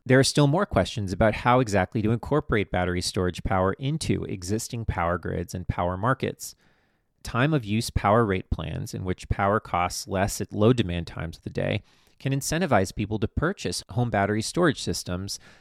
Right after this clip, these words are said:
by allowing them to stock up on power during low rate hours. The state of Massachusetts, for example, actually has a program in which utilities pay homeowners to draw power from their battery storage systems during times of peak power demand,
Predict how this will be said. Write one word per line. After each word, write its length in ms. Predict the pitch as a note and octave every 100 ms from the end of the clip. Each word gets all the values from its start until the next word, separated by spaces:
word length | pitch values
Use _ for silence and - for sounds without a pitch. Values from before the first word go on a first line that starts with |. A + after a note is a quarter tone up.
| _
by 140 | - C3+
allowing 400 | D3 E3+ F#3+ E3+
them 160 | D#3+
to 100 | C#3+
stock 440 | - - C3+ C3+ E3
up 160 | D#3+
on 160 | A2+ G2
power 400 | G2+ F2 F2 F#2
during 320 | G#2 G#2 G2
low 320 | F#2 G#2+ A#2+
rate 280 | G#2+ F#2+ F#2+
hours. 520 | B2 D3 - - - _ _ _ _ _ _ -
The 60 | B2
state 240 | E3 F3
of 60 | D#3+
Massachusetts, 760 | B2+ A#2+ - D#3+ - F#2 -
for 120 | -
example, 420 | G2 E2+ E2 A2+ -
actually 280 | G#2+ - A2+
has 180 | G#2
a 40 | A2+
program 520 | - E2+ D#2+ F2+ F#2
in 80 | F#2
which 220 | G2 -
utilities 520 | A2 - F3+ F3 E3+
pay 300 | - C#3+ D3
homeowners 640 | A2 F3+ E3+ - - - - - _
to 100 | -
draw 300 | - A#2 C3
power 400 | - - A2 A#2
from 240 | A2 A2+ B2
their 140 | C3
battery 340 | G#2 G2+ G#2+
storage 340 | G#2+ - G2 F2+
systems 440 | G2 - G2+ F#2 -
during 260 | A#2+ B2 D3+
times 380 | - G2 G2
of 120 | G#2 -
peak 380 | - A#2 -
power 300 | - - F2
demand, 500 | F#2 G#2 B2 D#2+ -